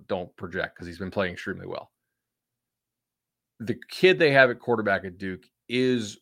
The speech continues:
like, one of the few guys who, if he played at his absolute best and Jordan slipped a little bit, you know, Riley Leonard could, like, be above him with-, within the league.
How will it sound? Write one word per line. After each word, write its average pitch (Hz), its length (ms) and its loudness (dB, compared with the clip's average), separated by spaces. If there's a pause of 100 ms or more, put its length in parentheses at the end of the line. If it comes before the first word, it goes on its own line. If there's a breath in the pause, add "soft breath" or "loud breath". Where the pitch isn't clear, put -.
like, 107 160 -4
one 110 140 -2
of 101 60 -4
the 98 100 -6
few 110 260 -4
guys 95 480 0
who, 98 200 -8
if 98 140 -10
he 139 140 -8
played 123 400 4
at 92 200 -4
his 101 200 -4 (200)
absolute 123 480 0
best 85 340 -4
and 92 140 -10
Jordan 104 260 -4
slipped 110 300 -2
a 101 60 -4
little 107 260 2
bit, 90 300 -4 (760)
you 101 80 -6
know, 95 60 -4
Riley 107 440 4
Leonard 101 380 -2
could, 117 460 0 (180)
like, 98 220 -4
be 107 100 -2
above 95 260 -2
him 95 220 -6
with-, 92 180 -8
within 92 280 -10
the 85 120 -14
league. - 200 -18